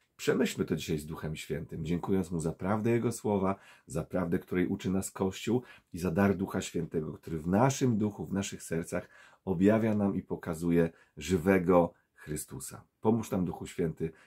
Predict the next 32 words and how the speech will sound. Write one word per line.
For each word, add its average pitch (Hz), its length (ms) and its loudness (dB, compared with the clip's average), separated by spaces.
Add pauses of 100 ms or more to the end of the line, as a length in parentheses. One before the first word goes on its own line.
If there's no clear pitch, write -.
(120)
żeby 80 220 -6
tak 107 260 -2
właśnie 104 260 -2
się 92 120 -8
stało, 80 340 -4
żebyśmy 78 340 -6
byli 85 280 -2
tymi, 101 280 0
którzy - 280 -12
oddają 104 540 2
Ojcu 90 320 -6
cześć 127 500 0 (280)
w 80 140 -14
duchu 107 400 4
i 85 80 -2
prawdzie, 78 520 0 (360)
wielbiąc 107 600 2
i 92 80 -2
wierząc 92 480 0
Bogu, 85 360 -2
którego 80 360 -2
nie 78 160 0
widzą, 90 420 -2 (320)
ale 71 140 -6
wierzymy, 80 420 0
że 73 120 -2
Chrystus - 480 -10
umarł, 156 460 2
Chrystus 80 460 -8
zmartwychwstał, 90 840 0 (320)
Chrystus - 480 -12
powróci. 71 540 -10